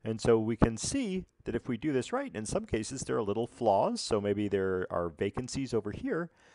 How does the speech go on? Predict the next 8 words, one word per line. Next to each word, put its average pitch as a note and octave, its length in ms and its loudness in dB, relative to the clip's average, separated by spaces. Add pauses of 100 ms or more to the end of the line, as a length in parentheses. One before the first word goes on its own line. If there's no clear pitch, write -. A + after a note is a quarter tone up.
(200)
um, B2 180 2 (140)
but - 140 2
there F3 160 6
are - 80 4
also, E3 580 2 (340)
uh, A#2+ 160 6
extended A#2+ 580 -2
defects. - 520 -10